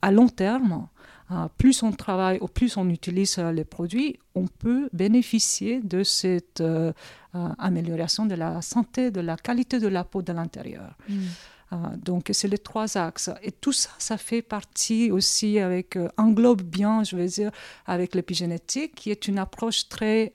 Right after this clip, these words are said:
Speaker 1: euh, globale, euh, vraiment holistique, mais dans le sens plus scientifique de holistique, parce qu'aujourd'hui, on peut comprendre mieux, euh, les sciences de l'épigénétique et de la microbiote, euh,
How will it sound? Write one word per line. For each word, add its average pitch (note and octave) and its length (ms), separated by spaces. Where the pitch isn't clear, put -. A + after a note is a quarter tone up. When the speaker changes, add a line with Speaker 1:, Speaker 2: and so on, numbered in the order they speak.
Speaker 1:
euh, F3+ 140
globale, G3+ 560
euh, E3+ 300
vraiment G#3 380
holistique, A3 680
mais F#3 140
dans F3 140
le F3+ 100
sens G3 260
plus F#3 140
scientifique G3 680
de F3+ 100
holistique, E3 640
parce E3+ 160
qu'aujourd'hui, F3 420
on F#3 160
peut B3 300
comprendre C4 680
mieux, G3 460
euh, E3 340
les F#3 140
sciences F#3+ 440
de F3 80
l'épigénétique E3 720
et E3 40
de D#3+ 40
la D3+ 80
microbiote, G3+ 600
euh, - 40